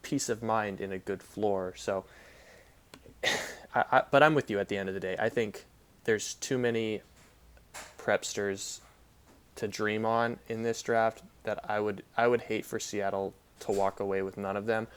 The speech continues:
I'll throw one out really quick, and I don't wanna, you know, go down this rabbit hole, but, uh, Ben Hernandez is a starting pitcher. He's, like, six-foot-five out of, I believe he's out of Chicago, Illinois.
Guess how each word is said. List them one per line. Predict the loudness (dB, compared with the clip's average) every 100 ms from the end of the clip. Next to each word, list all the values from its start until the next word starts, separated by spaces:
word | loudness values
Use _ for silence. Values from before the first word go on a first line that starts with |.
| -20 -2
I'll | 2
throw | 4 8 8
one | 8
out | 6
really | 6 4
quick, | 4 2
and | 2
I |
don't | 2 2 2
wanna, | 2 2 0
you | -2
know, | -2
go | 2 2
down | 2 0
this | -4 0
rabbit | 0 0
hole, | 0 0 2
but, | 2 0 -6 -20 -20 -20 -20 -10 -6 -4
uh, | 2 2
Ben | 4 4 4
Hernandez | 2 0 0 0 2 0 -2 -10 -20 -20 -16 -4
is | 0 2 2 0 -6
a | -8
starting | 2 2 2
pitcher. | 0 -6 -2 -2
He's, | -4 -8
like, | -10
six-foot-five | -6 -4 -4 -6 -8 -8 -6 -2 2 2 2
out | 0 -2
of, | -4 -10 -20 -12 -8
I |
believe | -4 0 0 0
he's | -2
out | -4
of |
Chicago, | -4 -6 -2 0 0 -2
Illinois. | -2 -2 -2 -4